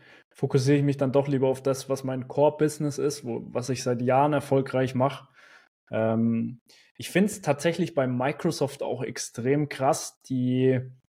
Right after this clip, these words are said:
also wie sich aktuell diese Welt an Anwendungen entwickelt bei denen, ne? Weil das ist ja mittlerweile so divergent und so groß und so aufgeblasen, dass ja kein Mensch mehr durchblickt, was da eigentlich alles gibt.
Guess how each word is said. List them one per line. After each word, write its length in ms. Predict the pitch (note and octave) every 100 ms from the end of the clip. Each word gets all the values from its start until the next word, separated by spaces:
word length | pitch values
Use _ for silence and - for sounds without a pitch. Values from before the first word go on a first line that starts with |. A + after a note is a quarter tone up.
| _ _ _ _ _ _ _ -
also 400 | B2 C#3 C3+ - -
wie 240 | C3 E3+
sich 320 | - F3+ -
aktuell 540 | D3+ - E3+ D3+ C#3+ C#3+
diese 580 | C#3+ B2+ B2+ B2+ A2+
Welt 320 | B2+ D#3 E3+ -
an 160 | C3
Anwendungen 720 | - D3 D#3+ C#3 C3 B2 B2
entwickelt 460 | B2 B2 B2 B2+ A#2
bei 120 | A2+
denen, 320 | A2+ A#2 A2+
ne? 180 | A#2+ D3+
Weil 100 | B2
das 160 | B2 B2
ist 100 | B2
ja 100 | C3+
mittlerweile 460 | C#3 C#3+ C#3+ C#3+ C3+
so 300 | - F3 G3+
divergent 640 | F3+ D3 C#3 C3+ D3+ D#3+
und 160 | C3+ B2+
so 320 | - E3+ G3
groß 520 | D#3 C#3 D#3 F#3 -
und 160 | - B2+
so 200 | F3 -
aufgeblasen, 840 | F3 F3+ D3 - A#2+ G#2+ B2+ D#3
dass 140 | C3+ B2+
ja 100 | B2
kein 380 | - C#3+ D#3+ C#3
Mensch 260 | C#3+ -
mehr 100 | B2+
durchblickt, 580 | B2+ D3+ - A#2+ A#2+ - _
was 180 | B2+ -
da 120 | B2
eigentlich 340 | A#2 B2+ B2 B2
alles 220 | B2 -
gibt. 180 | D#3+